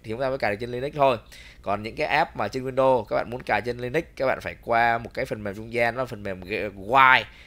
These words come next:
Wine ha, rượu vang á. Nhưng mà mình cảm thấy là nó chạy cũng không được ngon lắm đâu. Cho nên là mình đang cố gắng tìm ra những cái giải pháp khác thay thế cho những cái phần mềm trên Windows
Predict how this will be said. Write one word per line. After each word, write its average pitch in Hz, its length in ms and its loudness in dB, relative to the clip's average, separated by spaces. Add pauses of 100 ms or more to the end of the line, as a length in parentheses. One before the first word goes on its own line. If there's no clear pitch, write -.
(240)
Wine 127 380 6
ha, 123 300 2
rượu 110 140 -2
vang 131 300 4
á. 151 100 -2 (360)
Nhưng 131 180 -8
mà 107 460 0 (1040)
mình 107 180 -6
cảm 104 140 0
thấy 123 120 -2
là 143 100 0
nó 120 80 -2
chạy - 180 -4
cũng 127 100 -6
không 143 160 -6
được 123 120 -4
ngon 120 220 -4
lắm 120 200 0
đâu. 139 180 2 (400)
Cho - 80 -2
nên 131 160 0
là 104 420 0
mình 101 300 -6
đang 120 180 -2
cố 127 80 -4
gắng 127 180 -2
tìm 110 260 -4
ra 117 180 0
những 117 120 -10
cái 147 100 -10
giải 107 140 -4
pháp 139 200 -6
khác 180 260 0 (320)
thay 127 200 0
thế 127 220 2
cho 147 100 -2
những 131 120 -6
cái 156 60 -10
phần 127 160 -4
mềm 104 160 -4
trên 117 100 -8
Windows 120 360 2